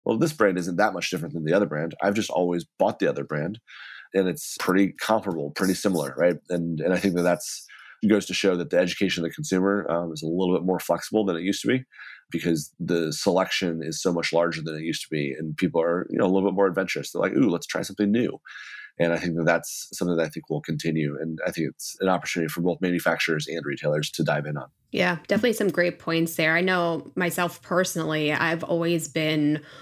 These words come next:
Speaker 2: loyal to a product or a brand, largely because that's just what I've always used, whether it's because I grew up using a certain products or certain brands, you know, cleaning products. I'm just like, "Oh, like, I always see Lysol, so I'm just gonna grab Lysol."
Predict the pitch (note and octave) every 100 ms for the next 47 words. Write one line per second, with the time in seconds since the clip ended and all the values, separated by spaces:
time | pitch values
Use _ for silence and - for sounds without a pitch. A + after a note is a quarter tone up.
0 | - - G3 G#3+ G3+ G3+ G3 - F#3 F3
1 | E3 E3 D#3+ D#3 - - E3+ E3 E3 -
2 | - - E3 D#3 D#3 D3+ D#3 C#3 E3 E3
3 | D#3+ D#3+ D#3 E3+ - - - E4+ D#4+ A#3+
4 | A3 G3+ G3+ F#3 - - F3 E3+ E3 D3+
5 | D#3 D#3+ E3+ E3+ D3+ D#3+ F3+ F#3 E3+ D#3+
6 | D#3 D#3+ - D#3 C#3 C3+ C#3 G#3+ G#3+ G#3+
7 | G#3 G3+ F#3+ F#3 F#3 E3+ - F3+ F3 E3+
8 | F3+ E3+ E3+ E3+ D#3+ E3+ B2 D#3 E3 D#3+
9 | D#3 D#3+ D#3+ D#3 D3 - G3 F#3+ F#3 F3
10 | F3 F3 F3 E3 - D#3 D3 - C#4+ G3
11 | D3 C#3 C3+ C#3+ E3 A3+ A#3+ C#4 C4+ F3
12 | D#3 D3+ D3+ D3 D3+ E3+ F3 F3+ F3+ A3
13 | A3 D#3+